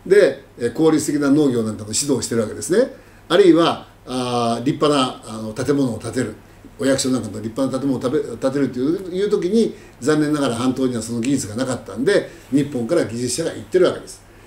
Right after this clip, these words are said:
あるいは今まで学校ってなかった。そのなかった学校を日本が入って、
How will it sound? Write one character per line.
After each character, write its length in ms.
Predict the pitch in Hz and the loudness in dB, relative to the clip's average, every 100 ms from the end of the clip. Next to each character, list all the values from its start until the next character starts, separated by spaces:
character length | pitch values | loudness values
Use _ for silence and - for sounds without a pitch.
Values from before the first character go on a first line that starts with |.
| - | -10
あ 100 | 156 | 2
る 60 | 160 | 4
い 100 | 135 | 4
は 60 | |
今 160 | 127 156 | 4 2
ま 100 | 131 | 0
で 60 | - | -2
学 220 | 117 - | -8 -2
校 120 | 156 | -2
っ 40 | |
て 100 | - | -2
な 100 | 113 | -4
か 80 | 127 | -6
っ 40 | - | -8
た。 100 | - - - - - - | -14 -20 -20 -20 -20 -6
そ 100 | 156 | -2
の 80 | 143 143 | -2 0
な 120 | 139 | 0
か 120 | 147 143 | 2 0
っ 40 | |
た 80 | 117 | 0
学 220 | 117 110 | -4 -6
校 300 | 135 170 185 | 2 4 4
を 160 | 123 - - | 0 -6 -2
日 80 | 131 | 0
本 140 | 127 | 0
が 60 | 110 | 0
入 140 | 120 | -2
っ 20 | 113 | -2
て、 400 | - 156 160 | 2 2 2